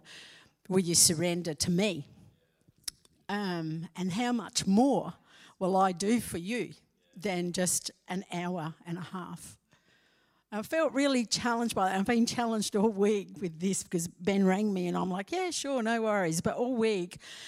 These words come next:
I felt like God just continuing to just stir even more so than ever in me that whole thing about what it means to surrender.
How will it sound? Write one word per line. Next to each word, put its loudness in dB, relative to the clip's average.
I -4
felt 2
like 0
God 4
just 2
continuing 2
to -2
just 2
stir 2
even 0
more 2
so -2
than 2
ever -4
in -2
me -2
that -6
whole 0
thing -2
about -4
what 0
it -4
means 2
to -4
surrender. -2